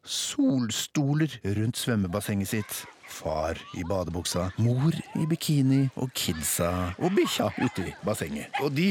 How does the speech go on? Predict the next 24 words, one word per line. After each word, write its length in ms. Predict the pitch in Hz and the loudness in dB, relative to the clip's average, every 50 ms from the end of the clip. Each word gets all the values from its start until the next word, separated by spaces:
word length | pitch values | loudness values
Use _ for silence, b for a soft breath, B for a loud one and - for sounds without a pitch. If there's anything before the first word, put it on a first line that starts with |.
| 170 | 4
hylte 560 | 139 165 180 175 175 160 131 123 - - 285 277 | 4 4 6 6 6 6 4 2 0 2 0 2
og 140 | 208 131 117 | 0 0 -2
svømte 540 | - - - 135 135 117 104 - - 120 117 | -2 0 2 2 2 2 2 0 0 0 0
og 80 | 113 - | 2 2
plasket. 540 | 139 117 - - - - - 170 - - - _ _ _ | 0 0 0 -2 -2 -2 -4 -6 -6 -8 -14 _ _ _
Og 160 | - 101 107 - | -4 -4 -2 -2
så 220 | - - 135 147 160 156 - - - | -2 -2 0 0 0 -2 -4 -6 -2
husker 460 | - 151 131 - - - - 127 127 | -2 -2 0 0 -2 -2 0 0 0
jeg 100 | 135 143 - - | 0 0 -2 -4
tydelig 600 | - - 151 131 110 98 95 87 107 104 110 101 - - | -2 0 2 2 2 2 2 0 2 2 2 0 0 -2
den 220 | - 107 110 113 107 101 - | -2 2 2 2 0 0 -4
digre 560 | 147 131 123 98 87 92 90 107 104 104 104 98 98 92 | -6 -4 -4 -6 -6 -6 -4 -4 -4 -4 -4 -6 -6 -2
grillen 480 | - 127 120 120 135 135 156 185 175 143 | 0 2 2 2 2 4 4 4 4 2
som 240 | 127 - - 127 117 | 2 -2 -4 -4 -4
sto 160 | - - 131 117 | -2 -4 -2 -2
der 240 | 139 123 113 110 107 | -2 -2 -2 -2 -2
ved 80 | 117 123 | -2 -2
siden 380 | - - 139 113 - 120 110 107 | -2 -2 -2 0 0 0 0 0
av 80 | 110 | 0
og 140 | - 104 - - | -2 -4 -6 -4
freste 480 | - 101 101 90 67 - - - 85 | -2 -2 0 0 -2 -4 -4 -4 -2
opp 220 | 80 - - - - | -4 -4 -4 -4 -4
noen 240 | 95 85 85 92 95 | -2 -2 -2 0 0
svære 600 | - - - - - 80 73 - - - - - | 0 -2 -2 -2 -2 -2 -2 -2 -2 -4 -4 -6